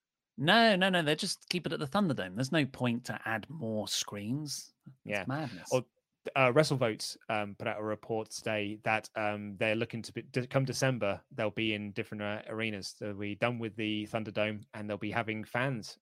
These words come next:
Speaker 2: in attendance.
Speaker 1: Mm.
Speaker 2: Uh, Charles Berg, "Let's mix up some wrestler names.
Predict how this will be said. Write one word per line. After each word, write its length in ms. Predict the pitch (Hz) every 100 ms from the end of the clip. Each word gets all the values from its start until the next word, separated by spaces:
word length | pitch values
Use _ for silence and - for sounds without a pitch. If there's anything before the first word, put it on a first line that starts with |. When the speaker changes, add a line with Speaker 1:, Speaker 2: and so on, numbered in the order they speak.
| 117
Speaker 2:
in 80 | 110
attendance. 540 | 120 123 113 110 104
Speaker 1:
Mm. 40 | - - - - - -
Speaker 2:
Uh, 180 | 131 131
Charles 280 | 180 185 -
Berg, 260 | 160 170
"Let's 300 | 160 208 -
mix 180 | 196 180
up 100 | -
some 140 | 139
wrestler 300 | 143 139 139
names. 360 | 123 107 98